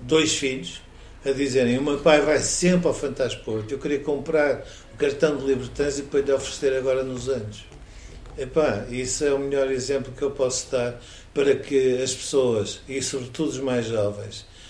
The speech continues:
eh, mesmo que não tenham os pais a dizer para virem ao Fantasporto,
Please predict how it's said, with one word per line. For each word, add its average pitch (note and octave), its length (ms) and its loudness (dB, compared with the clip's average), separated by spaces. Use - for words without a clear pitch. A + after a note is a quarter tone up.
eh, C#3 400 4
mesmo D3 360 2
que B2 60 -4
não C3+ 140 0
tenham C3 300 -2
os B2 140 -4
pais A2 580 -2
a C3+ 40 -4
dizer B2+ 380 0
para B2+ 100 -4
virem B2 300 -2
ao A#2 40 0
Fantasporto, G#2+ 880 -6